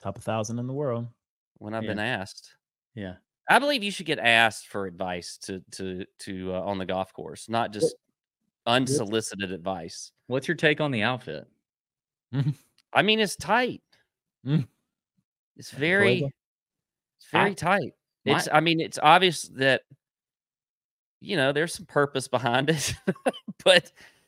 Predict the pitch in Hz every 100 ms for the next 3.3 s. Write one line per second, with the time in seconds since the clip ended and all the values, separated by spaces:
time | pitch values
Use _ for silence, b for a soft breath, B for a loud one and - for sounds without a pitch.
0 | - - 156 151 143 131 131 170 - -
1 | 117 123 139 135 107 143 139 139 - -
2 | _ 127 151 165 123 - _ _ 170 175
3 | 165 147